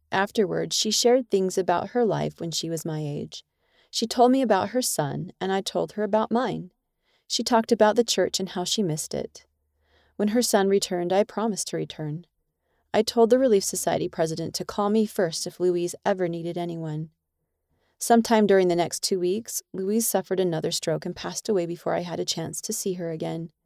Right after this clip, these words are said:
We had shared only nine hours and a movie,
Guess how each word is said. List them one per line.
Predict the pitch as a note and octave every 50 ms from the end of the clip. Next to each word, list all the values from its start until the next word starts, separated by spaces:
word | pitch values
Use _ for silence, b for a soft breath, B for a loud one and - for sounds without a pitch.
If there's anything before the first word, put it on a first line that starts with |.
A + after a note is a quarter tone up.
| _ _ _ _ _ _ _ _ _ _ _ _ _ _ -
We | A#3+
had | C4+ C#4
shared | - - C4 A#3+ A3+
only | - G#3+ G3 G3+ F#3+
nine | F#3+ F#3 F3 F3+ F#3 G3 -
hours | F3+ F3+ E3+ E3+ F3 E3+ F3 F3+ - -
and | - G3 G#3
a | A#3 A3+
movie, | G3+ F3 D#3 - E3 D#3+ D#3+ D#3 D#3+